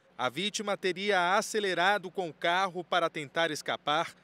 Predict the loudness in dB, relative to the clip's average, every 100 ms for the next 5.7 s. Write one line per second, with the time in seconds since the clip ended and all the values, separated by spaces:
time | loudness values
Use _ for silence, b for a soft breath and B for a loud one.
0 | -6 0 0 0 -6 -10 -8 -4 -2 -2
1 | -4 -6 -6 -2 -2 -2 -6 -8 -4 0
2 | 0 -2 -8 -10 -8 -6 -4 -4 0 2
3 | 2 -2 -12 _ _ -10 -8 -6 -6 -6
4 | -4 -4 -4 -6 -2 0 0 -4 -10 -6
5 | -6 -6 -6 -4 -6 -10